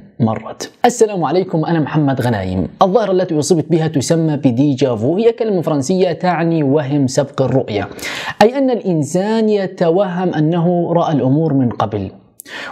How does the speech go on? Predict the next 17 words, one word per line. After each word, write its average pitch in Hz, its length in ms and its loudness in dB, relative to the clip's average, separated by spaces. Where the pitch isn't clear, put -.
ويشعر 156 420 2
أنه 151 340 2
أخذ 131 260 0
لمحات 117 560 0
من 131 120 4
الغيب، 113 420 0
فتشعر 220 420 2
أنك 220 180 0
تعرف 208 340 2
جميع 220 260 2
تفاصيل 185 460 0
تلك 196 280 0
اللحظة 180 840 0
ولكن 135 800 2
لا 131 180 0
تتذكر 110 600 -2
متى. 110 320 -2